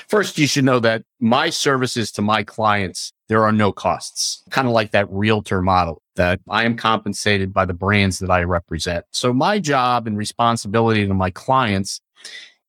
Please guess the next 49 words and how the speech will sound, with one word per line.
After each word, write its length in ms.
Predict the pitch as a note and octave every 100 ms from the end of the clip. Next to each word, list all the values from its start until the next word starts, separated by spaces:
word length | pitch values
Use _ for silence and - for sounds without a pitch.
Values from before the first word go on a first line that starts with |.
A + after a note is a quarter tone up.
| -
is 260 | C3 B2
to 260 | - C#3+ C3
kind 280 | C3 A#3 B3+
of 240 | - -
build 260 | D3 D3 C3+
that 280 | B2 B2 -
roadmap 580 | G#2+ A2+ F#2+ F#2+ C#2 -
for 260 | - D#2+
them, 200 | D2+ D2 -
really 260 | A#2+ G3 G3+
get 300 | C#3+ C#3 -
them 240 | B2 A#2+
to 120 | A2+ -
understand 760 | A#2 B2 B2 A#2 - A2+ A2 G#2
what 220 | B2 -
they're 180 | C3+ A#2+
looking 420 | G2 A#2+ - G2
for 260 | F2 F2+ F2+
in 80 | E2+
a 40 |
business. 520 | E2 E2 - C2+ - - _
It 160 | C#3 B2
does 240 | D3+ D#3
happen, 420 | C#3 C3+ D3 E3+
and 240 | E3 C3 A2+
it 20 |
happens 380 | B2+ B2 C3 A2
more 200 | A#2 B2+
than 140 | A#2+
often, 340 | A2+ A#2+ - C3
that 160 | A2
people 240 | - B2+ B2
go 120 | A#2+
through 200 | - A#2
the 60 |
process, 600 | G#2 A2+ A#2 - B2 G2+ -
kind 160 | A#2+
of 100 | G#2
learn 220 | G#2 A#2+
more 220 | B2 A#2 A2
about 320 | G#2 A2 -
themselves 480 | G2 - B2 B2 A2
and 100 | A2
realize 480 | A#2 A#2 A2+ A2+ - _ -
maybe 260 | G#2+ B2+
the 120 | B2+ A2+
timing's 440 | B2 B2 A#2+ A2
not 200 | A#2 A#2
right. 300 | G#2 A#2+ D3+